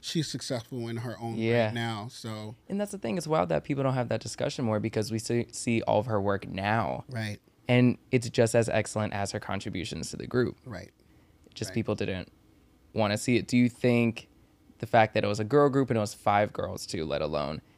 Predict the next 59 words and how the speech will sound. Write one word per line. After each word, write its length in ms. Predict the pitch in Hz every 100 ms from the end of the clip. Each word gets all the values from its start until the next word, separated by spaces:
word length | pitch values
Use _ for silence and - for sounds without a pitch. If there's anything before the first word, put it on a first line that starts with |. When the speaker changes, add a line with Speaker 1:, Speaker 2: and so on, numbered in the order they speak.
| _
Speaker 2:
that 160 | 101 95
had 280 | 101 98 -
something 280 | 101 98 113
to 80 | -
do 140 | 98
with 120 | 98
her 220 | - 95
not 180 | 92 80
getting 400 | - 82 78 78 - - _
her 120 | -
flowers? 420 | - 135 143 143 147
I 80 |
mean, 140 | 143 143
to 100 | 151
each 180 | 131 143
one 100 | 135
of 60 |
those 160 | 117 107
girls 260 | 107 101 104
as 120 | 104
well, 180 | 98 92
it's 100 | -
hard 260 | 107 104
when 100 | 98
you're 120 | 92
in 100 | 71
a 40 | 78
girl 240 | - 78
group 220 | 73 80
and 240 | - 73 -
each 160 | 76 -
one 160 | 76
could 140 | - 62
have 180 | -
their 140 | - 71
moment. 420 | 73 73 71 - -
Speaker 1:
Yeah. 300 | 127 123 92
Speaker 2:
When 80 | 92
it's 160 | 95
in 80 | 101
a 40 | 95
big 360 | - 107 107
group 240 | - 87 -
like 200 | 71 -
that 200 | 73 -
versus 340 | 82 - -
a 60 | 123
Speaker 1:
Yeah. 100 | 120
Speaker 2:
trio 300 | 143 135 123
group 420 | 120 120 113 107
or 340 | 92 87 76 - - - -
even, 180 | 98
like, 140 | 82 -
a 160 | -
four-person 540 | - - 78 - - -
Speaker 1:
Well, 20 |
I 20 |
Speaker 2:
group. 140 | - 240
Speaker 1:
think, 160 | 226